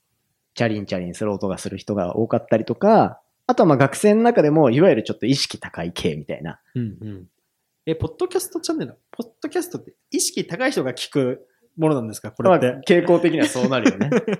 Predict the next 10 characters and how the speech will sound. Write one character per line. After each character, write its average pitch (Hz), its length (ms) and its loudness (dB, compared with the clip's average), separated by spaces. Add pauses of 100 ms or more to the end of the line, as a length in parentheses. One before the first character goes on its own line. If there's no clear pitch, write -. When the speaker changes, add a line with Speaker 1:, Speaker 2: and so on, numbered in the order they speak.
(320)
Speaker 2:
<laughs> - 640 -20
そ - 460 -8
う - 20 -2
な 123 120 0
ん 113 120 -10
だ。 92 220 -16 (480)
Speaker 1:
そ 135 120 2
う 143 40 4
で、 - 440 2
次。 175 380 2